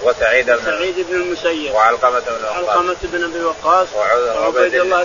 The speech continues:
Speaker 2: بن عتبة بن مسعود الأربعة حين يتحدث الناس بالإفك يقول: نعم.
Speaker 1: كل حدثني طائفة من الحديث.
Speaker 2: يقول: كل حدثني طائفة من حديث عائشة رضي الله عنها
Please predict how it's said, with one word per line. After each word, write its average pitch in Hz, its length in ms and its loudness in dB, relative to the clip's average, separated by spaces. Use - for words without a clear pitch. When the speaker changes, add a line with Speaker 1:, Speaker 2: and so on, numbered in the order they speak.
Speaker 2:
بن 175 200 -8
عتبة 175 320 -6
بن 165 220 -8
مسعود 170 440 -6
الأربعة 175 600 0
حين 175 160 -10
يتحدث 170 540 -6
الناس 170 280 -2
بالإفك 165 260 -6
يقول: 180 480 -6
نعم. 147 160 -8
Speaker 1:
كل 135 180 4
حدثني 127 600 0
طائفة 117 460 0
من 107 180 -10
الحديث. - 840 -4
Speaker 2:
يقول: 196 380 -4
كل 196 380 -2
حدثني 185 500 -2
طائفة 185 500 -4
من 185 320 -10
حديث 175 280 -6
عائشة 175 440 -2
رضي 165 160 -8
الله 165 240 0
عنها 190 360 0